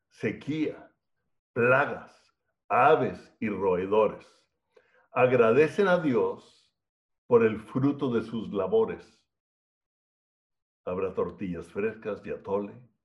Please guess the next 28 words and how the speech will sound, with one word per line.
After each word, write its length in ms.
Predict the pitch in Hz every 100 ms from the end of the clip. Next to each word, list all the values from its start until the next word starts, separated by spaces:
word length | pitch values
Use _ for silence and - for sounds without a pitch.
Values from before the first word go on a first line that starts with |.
| _ _ _ _ _ -
Habrá 240 | 92 92
muchas 400 | 90 90 87 -
fiestas, 480 | - 104 107 - -
cumpleaños, 640 | - 95 80 107 104 101 90
bodas 460 | 82 98 104 -
y 40 | 82
alegres 440 | 80 87 85 82
bailes. 520 | 92 107 110 - - _ _ _ _ _ -
Es 200 | 107 98
Dios 380 | 113 110 107 -
el 120 | 92
que 100 | 98
da 160 | 87 90
la 100 | 92
abundancia 840 | 85 82 85 98 90 - - - _ _ _ _ _ _ _ _ _ _ _ -
y 80 | 90
les 200 | 78 76
damos 580 | 87 82 85 - _ _ _ _ _ _ _ _
las 220 | - 76 _
gracias. 460 | - - - _ _ _ _ _ _ _ _ _ _ _ _ _ _ _
Con 180 | - 87
gracias 640 | 82 78 76 82 87 _ - 80
a 40 |
Dios, 380 | 73 - - -
y 40 |
lo 80 | 76
escribe. 440 | - - 90 82 92
Y 360 | 101 92 85